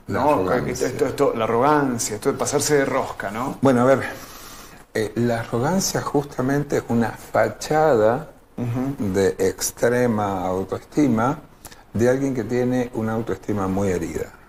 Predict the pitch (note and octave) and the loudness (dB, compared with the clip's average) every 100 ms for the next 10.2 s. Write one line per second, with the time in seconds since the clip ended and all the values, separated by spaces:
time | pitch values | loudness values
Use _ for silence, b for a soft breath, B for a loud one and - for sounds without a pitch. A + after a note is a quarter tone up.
0 | - A2 A2 G#2 G2 - _ _ - A2+ | -8 -4 -4 -6 -12 -20 _ _ -6 -4
1 | G#2+ G2 G2 F#2 F#2+ G#2 G#2 - - G2 | -4 -4 -2 2 2 2 -2 -6 -2 0
2 | G2+ - G#2 G2+ A2 C3 C#3+ - - B | 0 0 2 4 4 4 0 -6 -20 B
3 | B B - G2+ F#2+ F2 E2 F2+ E2+ - | B B -4 0 0 0 -2 -2 -4 -4
4 | F#2+ F#2 - G2 F#2+ F#2+ - F#2+ A#2 D3 | -4 -4 -2 0 2 0 0 2 4 2
5 | B2+ - - G#2 A2 - - A#2 A#2 A#2 | 0 -4 -4 -4 -4 -8 -4 0 0 0
6 | G#2+ G#2+ A2 A#2 - A2 G#2+ G2+ - - | 0 2 2 0 0 2 0 -4 -10 -4
7 | G#2 A2 A2+ A2+ - - - F#2+ F#2+ - | -2 0 0 -2 -4 -4 -2 0 -2 -4
8 | G#2+ G#2 G2+ - F#2 E2 - C#3+ A2 F#2+ | -4 -4 -6 -4 -6 -6 -4 0 2 0
9 | - A2+ A2+ A2+ - G#2+ G#2 A2 A2+ A#2+ | 0 2 2 0 0 0 2 0 2 2
10 | B2 - | 2 -2